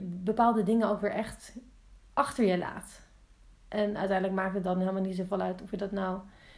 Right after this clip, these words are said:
eind van het jaar doet of, <laughs> of een willekeurig ander moment. Ehm,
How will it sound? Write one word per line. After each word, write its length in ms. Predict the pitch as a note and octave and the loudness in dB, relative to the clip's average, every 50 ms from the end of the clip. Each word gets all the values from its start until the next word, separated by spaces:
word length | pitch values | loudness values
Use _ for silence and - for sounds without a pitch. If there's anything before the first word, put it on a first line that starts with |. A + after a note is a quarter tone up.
| - - - - _ - - | -20 -20 -20 -20 _ -12 -6
eind 300 | - G#3+ A3 A3 G#3+ G#3+ | 0 2 2 2 2 0
van 100 | G#3 G3 | 0 -2
het 120 | F#3+ F3+ | -2 -2
jaar 240 | F3+ G3 G3+ G#3 G#3 | 0 2 2 2 2
doet 160 | F3+ F3+ F#3 | 0 -2 -4
of, 440 | - F3 F3+ - - - - - - | -6 -8 -8 -8 -8 -8 -10 -10 -12
<laughs> 140 | - - - | -14 -12 -8
of 160 | F#3 F3+ E3+ | -8 -6 -4
een 100 | F3+ F3 | -2 2
willekeurig 500 | E3+ G3+ F#3 F3+ F#3+ G3+ F#3+ F#3+ F#3+ F#3+ | 2 2 2 0 -2 0 0 0 0 -2
ander 220 | - G#3 A3 A3 G3+ | -2 0 0 2 2
moment. 460 | F#3+ F3+ E3+ E3+ F3+ A3 A#3 - - - - - - - - - - - - - - | 2 0 0 0 -2 -2 -4 -6 -10 -18 -20 -20 -20 -20 -20 -20 -20 -20 -20 -10 -6
Ehm, 380 | G3 F#3 F#3 F3+ F#3 F#3 F#3 | -2 -2 0 0 0 -2 -2